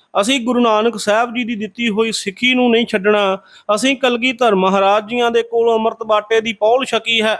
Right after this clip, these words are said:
ਅਸੀਂ ਇਹ ਤੋਂ ਮੁੱਖ ਨਹੀਂ ਮੋੜਨਾ, ਅਸੀਂ ਬੇਮੁੱਖ ਗੁਰੂ ਤੋਂ ਨਹੀਂ ਹੋਣਾ। ਫਿਰ ਖਾਲਸਾ ਜੀ ਉਸ ਵੇਲੇ ਮੰਨੂ ਨੂੰ ਜਦੋਂ ਇਹ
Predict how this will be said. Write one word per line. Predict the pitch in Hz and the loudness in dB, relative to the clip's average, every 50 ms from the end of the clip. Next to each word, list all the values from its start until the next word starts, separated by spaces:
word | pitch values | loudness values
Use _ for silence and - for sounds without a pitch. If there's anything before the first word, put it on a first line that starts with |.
| - 202 | -4 -6
ਅਸੀਂ | 202 - 247 240 - - | -4 -4 -4 -6 -6 -4
ਇਹ | 220 233 233 | -2 -2 -2
ਤੋਂ | 233 247 240 220 | 0 0 0 0
ਮੁੱਖ | 214 202 214 214 214 - | 2 2 0 0 0 0
ਨਹੀਂ | 202 202 220 226 | 0 0 0 2
ਮੋੜਨਾ, | 208 190 185 180 196 202 220 220 | 2 2 2 2 0 0 0 0
ਅਸੀਂ | 208 - 226 202 | 0 -2 -4 -2
ਬੇਮੁੱਖ | 175 190 202 214 220 220 214 - | 0 2 2 2 2 0 -2 -4
ਗੁਰੂ | 202 190 196 190 196 190 | -6 -10 -8 -6 -6 -2
ਤੋਂ | 190 190 175 | 0 0 2
ਨਹੀਂ | 170 175 196 | 2 2 0
ਹੋਣਾ। | 185 165 156 156 156 151 151 151 - - - - - - - - | 0 -2 -2 0 0 0 -2 -4 -6 -14 -20 -20 -20 -20 -6 -2
ਫਿਰ | 226 247 | -2 -2
ਖਾਲਸਾ | 240 240 - 208 202 208 208 - 233 214 226 | -2 0 0 2 2 2 2 0 0 -2 0
ਜੀ | 240 240 | -2 -2
ਉਸ | 240 240 247 233 220 | 0 0 0 0 0
ਵੇਲੇ | 233 240 233 233 220 | 0 0 0 0 0
ਮੰਨੂ | 190 180 185 202 220 233 240 | 0 0 0 0 2 2 2
ਨੂੰ | 233 233 226 | 2 2 0
ਜਦੋਂ | 220 226 220 220 220 208 190 - _ _ - - _ _ _ | 2 2 4 4 4 2 0 -4 _ _ -20 -20 _ _ _
ਇਹ | 202 220 226 233 220 214 202 190 | 0 0 2 2 2 2 0 -2